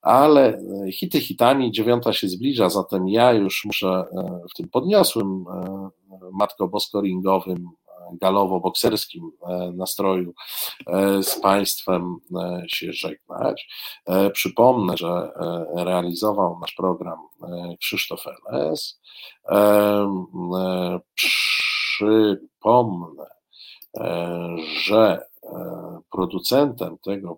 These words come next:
programu, e, jest pan Łukasz Bietka. Bardzo dziękujemy za to, e, wsparcie. I przypomnę, proszę państwa, że jutro, e, od rana Wojtek Krzyżaniak,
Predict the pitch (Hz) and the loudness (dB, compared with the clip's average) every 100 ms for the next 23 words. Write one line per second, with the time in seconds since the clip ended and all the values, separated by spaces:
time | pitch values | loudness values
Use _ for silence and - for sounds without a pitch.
0 | - 85 82 95 113 101 87 - - - | -12 -12 -4 0 2 0 -2 -12 -20 -20
1 | - - - 87 90 90 90 101 107 - | -20 -20 -6 -2 0 0 0 2 2 2
2 | - 87 87 98 123 120 80 - - 101 | 0 -2 0 0 0 0 -2 -4 -2 2
3 | 110 - 87 82 82 90 90 90 82 87 | 2 0 -6 -6 -2 -2 0 -4 -8 -10
4 | - 87 87 92 90 85 82 82 - 85 | -10 -6 -2 -2 -4 -6 -8 -10 -10 -10
5 | 80 - - 90 87 90 87 87 87 - | -10 -14 -18 -16 -14 -16 -16 -16 -10 -6
6 | - 82 - - 135 160 - - - - | -4 -4 -6 -4 -2 -2 -6 -16 -16 -2
7 | 202 196 - - 101 92 123 - 151 139 | 0 4 4 6 6 6 2 0 0 0
8 | - - - - 123 135 - - 110 104 | 0 -2 -4 0 2 2 0 -2 2 2
9 | - - 90 127 165 165 90 80 - _ | 0 -8 4 8 10 8 0 -8 -12 _
10 | _ _ 87 92 92 92 92 87 85 87 | _ _ -14 -10 -8 -6 -6 -6 -6 -8
11 | 85 80 95 117 113 104 95 87 - 98 | -10 -8 0 0 2 2 2 -2 -4 0
12 | 127 131 120 - 120 113 120 120 120 | 2 0 -4 -4 -4 2 2 2 0